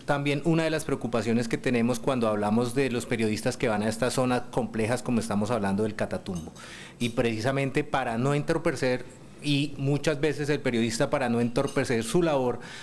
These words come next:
pues no nos informa o no le informa a las autoridades para poder establecer unos operativos que garanticen la seguridad en esa zona. Ahora,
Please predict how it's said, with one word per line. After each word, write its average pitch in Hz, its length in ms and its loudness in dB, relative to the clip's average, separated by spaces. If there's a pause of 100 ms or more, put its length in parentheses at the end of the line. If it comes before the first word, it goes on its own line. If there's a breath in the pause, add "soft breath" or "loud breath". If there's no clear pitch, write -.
(160 loud breath)
pues 131 180 0
no 135 200 2
nos 143 180 2
informa 131 720 0
o 147 140 2
no 131 160 0
le 131 80 0
informa 139 340 0
a 139 40 0
las 135 100 0
autoridades 120 540 2
para 131 260 -2
poder 113 300 0
establecer 117 500 0
unos 117 220 2
operativos 120 600 0
que 147 200 0
garanticen 113 560 0
la 123 80 2
seguridad 101 440 -2
en 101 80 0
esa 107 180 -2
zona. 87 340 -2
Ahora, 123 380 0